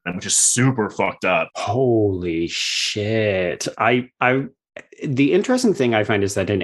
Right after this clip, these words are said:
Speaker 2: every episode, there's a moment that humanizes Lexi as a character for me. And I think
Speaker 1: Mm-hmm.
Speaker 2: maybe she's not that bad. And then she goes into something like this. And I,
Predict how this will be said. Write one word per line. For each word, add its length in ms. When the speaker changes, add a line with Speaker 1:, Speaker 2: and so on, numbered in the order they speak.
Speaker 2:
every 280
episode, 760
there's 180
a 80
moment 460
that 160
humanizes 720
Lexi 360
as 160
a 60
character 460
for 220
me. 120
And 120
I 80
think 140
Speaker 1:
Mm-hmm. 180
Speaker 2:
maybe 260
she's 240
not 180
that 220
bad. 340
And 140
then 100
she 160
goes 240
into 220
something 400
like 240
this. 400
And 140
I, 200